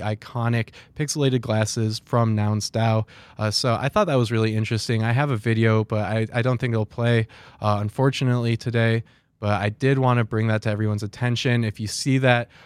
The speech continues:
uh, during the Super Bowl, while you're watching the Super Bowl, just know that is the Nouns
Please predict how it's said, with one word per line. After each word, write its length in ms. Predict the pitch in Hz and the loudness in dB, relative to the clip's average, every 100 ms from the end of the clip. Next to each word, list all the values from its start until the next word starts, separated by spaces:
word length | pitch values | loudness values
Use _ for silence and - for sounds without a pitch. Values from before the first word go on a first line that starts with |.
| - | -4
uh, 160 | 107 104 | -4 0
during 240 | 170 196 | 2 2
the 60 | 175 | 2
Super 340 | - 147 156 | 2 2 2
Bowl, 280 | 131 131 123 | 6 6 8
while 180 | 127 135 | 6 6
you're 80 | 135 | 4
watching 340 | 127 - 123 | 2 0 -10
the 60 | 117 | -8
Super 320 | 123 113 113 | -6 -4 -2
Bowl, 320 | 117 117 110 - - | 0 0 0 -6 -14
just 320 | - 127 - | -6 -4 -4
know 240 | 123 143 135 | 0 0 2
that 180 | 123 117 | 0 -2
is 200 | 123 123 | -4 -4
the 140 | 117 | -2
Nouns 600 | 110 113 123 131 127 | -2 0 0 0 -2